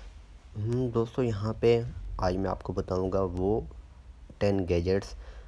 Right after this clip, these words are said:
जो फ़ोटोग्राफी अगर आप करते हैं, तो आपके पास होना ज़रूरी है। तो बहुत ही ज़बरदस्त गैजेट्स हैं, मैं आपको आज की इस वीडियो में बताऊँगा।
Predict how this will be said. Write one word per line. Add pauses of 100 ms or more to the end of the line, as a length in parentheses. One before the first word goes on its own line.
(160)
जो
फ़ोटोग्राफी (120)
अगर
आप
करते
हैं,
तो
आपके
पास (500)
होना
ज़रूरी
है। (680)
तो
बहुत
ही
ज़बरदस्त (600)
गैजेट्स
हैं,
मैं
आपको
आज
की
इस
वीडियो
में
बताऊँगा।